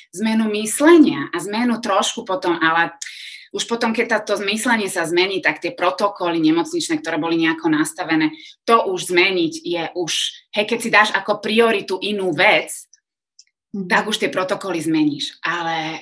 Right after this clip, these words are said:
Speaker 1: tá zmena myslenia, že priorita je, aby tá matka a dieťa boli spolu, lebo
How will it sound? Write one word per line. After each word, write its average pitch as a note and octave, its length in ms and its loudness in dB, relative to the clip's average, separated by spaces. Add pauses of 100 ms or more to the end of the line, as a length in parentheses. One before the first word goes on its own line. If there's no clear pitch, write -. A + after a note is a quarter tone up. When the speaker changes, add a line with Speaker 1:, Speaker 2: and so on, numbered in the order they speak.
(160)
Speaker 1:
tá - 160 -8
zmena F#3+ 380 -6
myslenia, F3+ 640 -4
že D3+ 240 -10
priorita F#3+ 720 -6
je, F3 160 -2
aby E3+ 260 -8
tá E3+ 140 -10
matka E3 320 -6
a - 100 -12
dieťa D#3 300 -10
boli D#3+ 240 -8
spolu, D#3 720 -6
lebo D3+ 240 -12